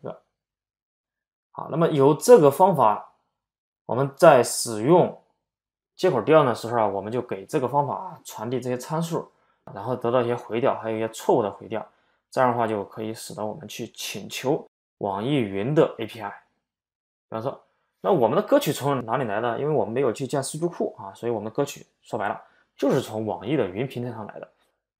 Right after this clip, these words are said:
那么我们的歌曲名称、歌词都是从它上面来的，我们所搜索的内容也是从它搜索的。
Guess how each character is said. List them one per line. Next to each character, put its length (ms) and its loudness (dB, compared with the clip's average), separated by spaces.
那 80 0
么 80 8
我 100 6
们 80 2
的 80 6
歌 160 4
曲 180 -2
名 160 -4
称、 300 -2
歌 120 2
词 520 -6
都 120 2
是 80 -4
从 80 -10
它 120 -8
上 100 -8
面 140 -6
来 100 -14
的， 100 -14
我 80 -2
们 80 2
所 120 6
搜 320 6
索 200 -2
的 60 -2
内 100 2
容 220 -4
也 160 -8
是 160 -6
从 100 -6
它 160 -6
搜 160 -10
索 200 -12
的。 100 -20